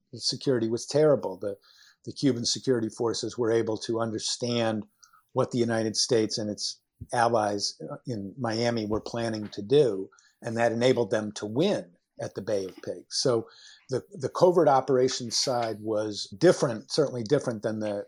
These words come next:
than the intelligence collection side where, and counterintelligence side where Angleton mostly operated. That said, Angleton was a very aggressive operations officer. And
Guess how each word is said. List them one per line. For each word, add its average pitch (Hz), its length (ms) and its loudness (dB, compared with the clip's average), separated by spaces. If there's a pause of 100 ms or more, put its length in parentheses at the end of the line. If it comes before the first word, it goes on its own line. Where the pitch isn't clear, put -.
(460)
than 120 220 -6
the 110 80 -6
intelligence 110 560 0
collection 113 440 -2
side 101 280 -4
where, 101 360 -2
and 101 200 -8
counterintelligence 104 760 2
side 101 260 -4
where 101 140 -2
Angleton 107 480 -8 (460)
mostly 113 360 -2
operated. 117 540 2 (380)
That 170 240 6
said, 165 560 6 (420)
Angleton 202 380 2
was 135 180 2
a 131 60 4
very 170 320 6
aggressive 127 640 0 (100)
operations 117 880 0
officer. 127 540 -2 (480)
And 120 420 -4